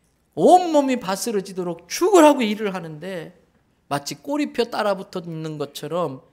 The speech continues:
끈 해결되지 않는 경제적인 어려움, 그 부채가 있어, 그 사람의 여리고성일 수도 있겠지요. 우리 부산의 교회들에게는 전국에서 가장 복음화율이 낮은 도시 중에 하나라고 하는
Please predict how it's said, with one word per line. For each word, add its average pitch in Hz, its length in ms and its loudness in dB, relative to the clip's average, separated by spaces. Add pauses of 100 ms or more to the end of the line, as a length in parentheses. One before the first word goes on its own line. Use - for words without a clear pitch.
(320)
끈 302 440 -4
해결되지 294 680 0
않는 185 340 -4 (260)
경제적인 165 680 0
어려움, 135 460 -4 (180)
그 - 180 0
부채가 202 760 0 (200)
있어, 151 260 -4 (260)
그 156 100 -6
사람의 151 760 0
여리고성일 156 680 0
수도 - 200 -10
있겠지요. - 560 -16 (1120)
우리 156 120 -2
부산의 151 400 0
교회들에게는 139 1000 -4 (380)
전국에서 165 560 -2
가장 156 340 -4
복음화율이 151 600 -2
낮은 143 340 -6
도시 143 240 -8
중에 147 160 -12
하나라고 139 500 -8
하는 131 240 -8